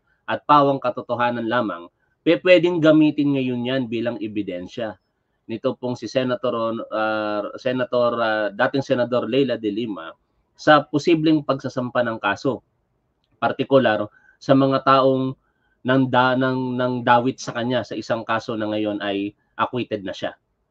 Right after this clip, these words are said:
Ano, kasi sinasabi ng kampo ni Leila de Lima na pinag-aaralan nila lahat ng mga legal na, na, na maaaring gawin para yung mga nag-persecute sa kanya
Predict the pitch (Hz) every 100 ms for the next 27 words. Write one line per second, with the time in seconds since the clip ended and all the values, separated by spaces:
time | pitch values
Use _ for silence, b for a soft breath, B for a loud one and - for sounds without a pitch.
0 | _ _ _ _ 117 131 135 143 180 143
1 | 151 147 143 170 156 156 151 151 151 147
2 | 139 131 131 131 127 120 139 131 92 92
3 | _ _ _ _ 123 - 156 147 139 143
4 | 139 139 139 135 135 139 127 117 127 139
5 | - 123 120 120 117 113 135 131 117 104
6 | _ 113 117 113 110 110 - _ _ _
7 | - 123 123 123 131 135 131 135 135 151
8 | 143 107 104 107 _ _ _ _ 135 151
9 | 151 147 147 143 143 139 139 135 135 139
10 | _ _ _ _ _ 117 139 135 - 160
11 | 170 - 165 143 139 - 135 123 120 113